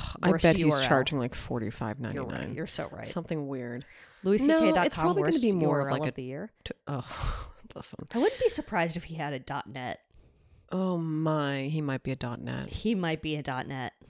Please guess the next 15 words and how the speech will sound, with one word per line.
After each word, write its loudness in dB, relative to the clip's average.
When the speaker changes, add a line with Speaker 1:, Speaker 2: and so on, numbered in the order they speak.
Speaker 1:
Listen, -10
sad -6
tale. -6
Speaker 2:
Sad -2
tale. -10
Um, -6
not -2
his -2
worst 0
offense, -10
though. -12
Speaker 1:
Honestly, 6
no. 2
Speaker 2:
<laughs> -20
Speaker 1:
Um, 4